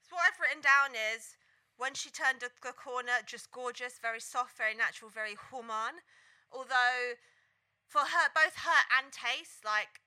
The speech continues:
neither of them is, like, what I think of if I think of, like, Naomi Campbell. Like, I would have gone Vivienne Westwood falling over on the giant shoes, or I would have gone just, like, hair down to my feet,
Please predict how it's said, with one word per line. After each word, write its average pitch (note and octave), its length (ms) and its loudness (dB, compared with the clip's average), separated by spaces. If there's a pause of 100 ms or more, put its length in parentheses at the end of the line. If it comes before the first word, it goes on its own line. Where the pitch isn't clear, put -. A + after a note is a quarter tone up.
neither C4+ 400 -8
of B3+ 140 -10
them B3 320 0 (180)
is, G#3+ 300 -8
like, G#3+ 240 -4
what A3 180 -6
I G#3 140 2
think A3 340 -12
of G#3+ 80 -8
if G#3 160 -8
I G3 160 -4
think G3+ 400 -18
of, F#3+ 320 -10
like, F#3 640 -8 (1120)
Naomi G3 520 -2
Campbell. F3+ 640 -6
Like, F#3+ 200 0 (220)
I A#3 120 6
would A#3 160 0
have A3+ 180 -4
gone G#3+ 300 2
Vivienne A#3 340 -6
Westwood A3 420 0
falling B3 440 -6
over A3+ 280 -4
on G#3+ 100 -4
the A3 80 -8
giant A3 380 -4
shoes, A#3 520 -6
or A3 100 -6
I G#3 80 -2
would G#3 160 -10
have G#3+ 180 -10
gone G3+ 280 -4
just, G#3+ 280 -14
like, G3 340 -6 (580)
hair C4+ 500 -2
down B3 240 2
to C#4+ 120 -14
my A3+ 180 -2 (220)
feet, A#3 320 -14